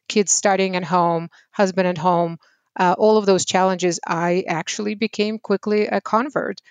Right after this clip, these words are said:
And then I quickly realized that, uh, wouldn't that be amazing to go work for a company that has not just solved this, they've in a way, like,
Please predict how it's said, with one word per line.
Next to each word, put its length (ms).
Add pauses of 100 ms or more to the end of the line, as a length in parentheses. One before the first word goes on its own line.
(680)
And 100
then 120
I 80
quickly 320
realized 540
that, 380
uh, 240
wouldn't 260
that 140
be 120
amazing 400
to 100
go 140
work 240
for 100
a 60
company 420
that 220
has 340 (320)
not 220
just 260
solved 480
this, 420 (200)
they've 280 (140)
in 140
a 40
way, 200 (200)
like, 140